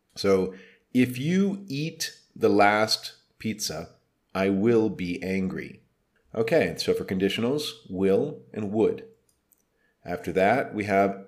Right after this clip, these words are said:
impossibility or zero percent probability. So if something is, in your opinion, not possible, we say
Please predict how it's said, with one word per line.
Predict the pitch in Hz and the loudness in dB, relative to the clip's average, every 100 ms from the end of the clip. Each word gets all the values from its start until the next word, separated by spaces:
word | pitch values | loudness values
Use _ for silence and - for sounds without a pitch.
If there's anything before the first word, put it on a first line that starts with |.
| - | -6
impossibility | 147 170 170 127 120 123 98 101 98 87 78 76 - | -4 -4 -4 -2 -2 -2 2 4 4 2 -4 -12 -8
or | 92 95 | -4 -4
zero | 92 113 160 151 | -4 0 6 6
percent | 147 131 117 98 - | 6 0 0 0 0
probability. | 92 90 85 80 78 57 - _ _ _ _ | -2 -2 -2 -4 -6 -14 -18 _ _ _ _
So | - | 0
if | 110 | 2
something | - 165 165 | 2 2 2
is, | 135 117 107 - - | 2 2 0 -6 -6
in | 104 | 0
your | 107 107 | 4 4
opinion, | 101 101 95 92 87 87 - - | 4 0 2 0 -2 -6 -14 -6
not | 95 95 92 | 0 0 0
possible, | - 82 - - - - - _ _ _ | 0 -2 0 -6 -8 -10 -16 _ _ _
we | - 101 | -4 -2
say | - 87 87 - | 2 0 0 -8